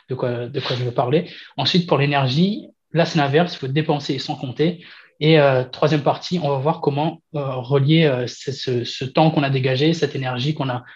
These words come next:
qu'on a reboostée pour, euh, pour travailler de concert et, et, et mettre en place des résultats et des, des actions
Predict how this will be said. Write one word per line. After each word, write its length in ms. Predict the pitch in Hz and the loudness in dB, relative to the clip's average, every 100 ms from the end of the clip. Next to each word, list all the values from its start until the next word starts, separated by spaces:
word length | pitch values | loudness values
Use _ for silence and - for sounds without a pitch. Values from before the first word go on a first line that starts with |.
| - - | -14 -2
qu'on 140 | 139 | 0
a 60 | 123 | 2
reboostée 720 | 143 143 135 - 185 - - _ _ | 2 0 0 4 4 4 -8 _ _
pour, 340 | - 196 180 139 | 2 6 6 4
euh, 180 | 127 | 2
pour 280 | 123 - 139 | -2 -4 -2
travailler 340 | - 135 139 143 | 0 2 2 2
de 80 | |
concert 520 | 139 139 120 165 170 147 | 0 -2 0 4 4 2
et, 220 | 127 123 | 0 -4
et, 600 | 120 139 127 110 - - | -6 -8 -8 -10 -16 -14
et 60 | 147 | -6
mettre 240 | 143 147 | -4 -2
en 80 | 135 | -2
place 240 | - 143 | 0 0
des 80 | 131 | 0
résultats 500 | 123 123 120 143 151 | -2 -4 0 4 4
et 60 | 131 | 2
des, 180 | 123 123 | -4 -8
des 200 | 123 123 | -8 -8
actions 300 | - 151 | -6 -6